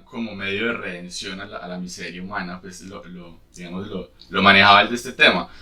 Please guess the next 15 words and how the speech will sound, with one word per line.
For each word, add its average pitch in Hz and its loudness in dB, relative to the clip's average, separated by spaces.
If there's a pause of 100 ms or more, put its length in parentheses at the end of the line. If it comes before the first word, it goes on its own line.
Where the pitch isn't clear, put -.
(320)
Pero 110 6
entonces 113 2
sí 147 2
podemos 139 4
hablar 110 6
como 135 -8
una 120 6
semejanza 107 2
a 113 4
lo 101 -2
que 110 0
actualmente 107 0
llamamos 98 2
como 104 -6
mindfulness, 101 -6